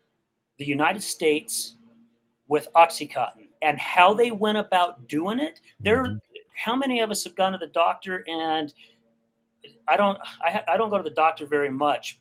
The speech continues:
Speaker 1: so I don't know if they still do it, but they used to hold up that little sign with all the s-, the faces, one to
Speaker 2: Yeah.
Speaker 1: ten.
Speaker 2: One to
Speaker 1: And
Speaker 2: ten, your pain level. Yeah.
Speaker 1: Yeah, what's your pain level? Guess who invented that?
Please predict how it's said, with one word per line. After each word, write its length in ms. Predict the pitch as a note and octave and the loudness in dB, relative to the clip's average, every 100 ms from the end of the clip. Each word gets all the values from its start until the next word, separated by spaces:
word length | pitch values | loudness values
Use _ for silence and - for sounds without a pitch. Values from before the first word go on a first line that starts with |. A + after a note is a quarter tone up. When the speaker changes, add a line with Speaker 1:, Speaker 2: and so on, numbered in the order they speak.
| C#3 | -14
Speaker 1:
so 220 | B2 - | -10 -6
I 80 | C3+ | -4
don't 100 | E3 | -2
know 80 | D#3 | -4
if 80 | C3+ | -8
they 80 | C3+ | -10
still 300 | - D3+ C#3+ | -8 -6 -6
do 160 | C#3 D#3 | -6 -10
it, 60 | - | -10
but 200 | C3 B2 - - _ - | -10 -12 -16 -20 _ -8
they 80 | D3 | -4
used 200 | G3 F#3+ | -4 -4
to 60 | |
hold 260 | - F#3+ F#3 | -4 -2 -2
up 100 | F#3 | 2
that 200 | F3 E3 | 2 2
little 180 | E3+ D#3+ | -6 -6
sign 520 | - F3 E3+ D#3+ C#3+ | -2 4 4 2 -2
with 160 | C3+ | -4
all 220 | D3+ D3+ D#3 | 2 2 2
the 120 | C#3 | -2
s-, 320 | A#2+ - - _ - | -4 -10 -10 _ -16
the 80 | B2+ | -12
faces, 680 | - D#3 D#3+ A3+ G#3+ - _ _ _ _ _ _ | -2 -2 -2 -6 -8 -10 _ _ _ _ _ _
one 220 | D3 F3 | 0 0
to 60 | C3+ | 2
Speaker 2:
Yeah. 160 | A#2 | 2
Speaker 1:
ten. 380 | F2 D#3+ E3 G#3+ - | 0 -2 -4 -6 0
Speaker 2:
One 180 | C3 D3+ | 4 6
to 60 | C#3 | 6
Speaker 1:
And 80 | |
Speaker 2:
ten, 160 | D3 C#3+ | 4 4
your 100 | B2 | 4
pain 300 | G#2+ C3+ C#3 | 2 2 4
level. 360 | C3+ C#3 C3+ - | 4 2 0 -6
Yeah. 220 | G#2+ F#2+ F2 | -10 -6 -2
Speaker 1:
Yeah, 160 | A3+ | 0
what's 260 | E3+ G#3 - | 2 0 -2
your 100 | G#3+ | -6
pain 200 | A3 A3+ | -4 0
level? 280 | G3+ C#3+ - | 0 -2 -4
Guess 180 | G#3+ G#3+ | -4 -4
who 140 | C4 | -6
invented 340 | A#3 F#3 G#3 G3+ | -4 -4 -6 -8
that? 220 | G#2 F2 | -12 -12